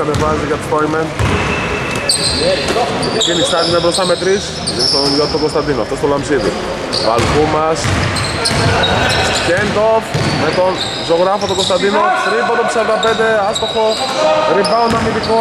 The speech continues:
από τον Χασιώτη. Τρίπλες.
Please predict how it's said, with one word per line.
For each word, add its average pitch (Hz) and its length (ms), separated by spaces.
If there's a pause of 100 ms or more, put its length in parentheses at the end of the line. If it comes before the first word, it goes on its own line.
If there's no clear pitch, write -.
από 214 140
τον 220 120
Χασιώτη. 220 460 (4000)
Τρίπλες. 208 520